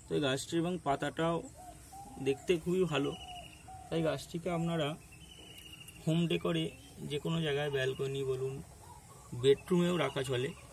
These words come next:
বিভিন্ন জায়গায় হোম ডেকোর হিসেবে রা-, সাজাতে পারেন। গাছটি এয়ার purifying গাছ,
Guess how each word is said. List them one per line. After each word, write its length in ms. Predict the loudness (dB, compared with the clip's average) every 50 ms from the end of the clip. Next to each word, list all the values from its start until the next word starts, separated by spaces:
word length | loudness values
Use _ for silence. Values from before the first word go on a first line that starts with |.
| -14 -10 -8
বিভিন্ন 380 | -6 -2 0 0 0 0 0
জায়গায় 280 | 2 0 0 0 -2 -4 -8 -12 -14 -14 -8 -4
হোম 160 | -2 0 4 4
ডেকোর 200 | 4 4 4 2
হিসেবে 240 | -2 -2 -2 -4
রা-, 100 | -4 -6 -8 -6 -6
সাজাতে 260 | -4 -4 -4 -6 -8
পারেন। 180 | -8 -8 -8 -10 -12 -14 -16 -16 -16 -16 -16 -16 -18 -18 -18 -20 -20 -20 -20 -20 -20 -18 -16 -10 -4 0
গাছটি 380 | 2 2 2 2 0 -4 -6 -6
এয়ার 340 | -2 2 4 6 6 6 4 4
purifying 640 | 2 2 2 2 0 -2 -2 -2 -2 -2 -2 -2 0
গাছ, 400 | 4 4 4 2 0 -6 -8 -8